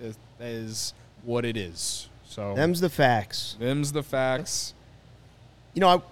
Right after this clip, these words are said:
Speaker 1: Yeah.
Speaker 2: also watching this game, uh, I also thought to myself, you know, really what you're looking at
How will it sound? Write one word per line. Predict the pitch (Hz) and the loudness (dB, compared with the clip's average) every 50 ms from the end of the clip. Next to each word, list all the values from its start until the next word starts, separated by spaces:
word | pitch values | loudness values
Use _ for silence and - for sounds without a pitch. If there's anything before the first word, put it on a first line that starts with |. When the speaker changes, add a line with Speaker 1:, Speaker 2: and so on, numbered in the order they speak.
| - - 139 | -14 -10 -8
Speaker 1:
Yeah. | 127 110 104 92 - - | -8 -8 -8 -8 -4 2
Speaker 2:
also | - 180 202 208 - 190 | 4 6 6 6 4 2
watching | 175 151 156 156 165 160 - 175 160 151 | 2 4 6 4 4 4 0 -2 -2 0
this | 147 151 147 - | 0 0 -2 -2
game, | - - 151 151 143 135 123 120 123 123 123 - - - - - - - - - - - - - - - | 0 0 2 2 2 2 2 0 -2 -4 -8 -10 -16 -20 -20 -20 -20 -20 -20 -20 -20 -20 -20 -18 -8 -4
uh, | 135 135 127 127 123 123 123 117 - - - - | 0 2 4 4 4 4 2 0 -2 -6 -12 -10
I | 120 - 143 | -2 0 2
also | 147 151 165 156 - 151 | 4 4 2 2 0 -2
thought | 135 - 147 139 139 - | 0 4 4 4 4 2
to | 135 | 0
myself, | 135 131 123 - - 139 123 123 123 - - - - - | -2 0 0 0 0 2 2 0 0 -4 -8 -20 -16 -10
you | 151 151 | -6 -4
know, | 135 127 131 113 - - - - - - - - - 131 | -2 -2 -4 -6 -8 -20 -20 -20 -20 -20 -20 -20 -14 -4
really | 147 190 190 180 165 | 2 4 6 6 6
what | 156 156 151 143 - | 6 6 4 4 2
you're | 147 139 | -4 0
looking | 139 147 151 147 156 143 139 | 0 0 0 0 0 2 4
at | 131 127 127 123 120 | 4 4 4 2 2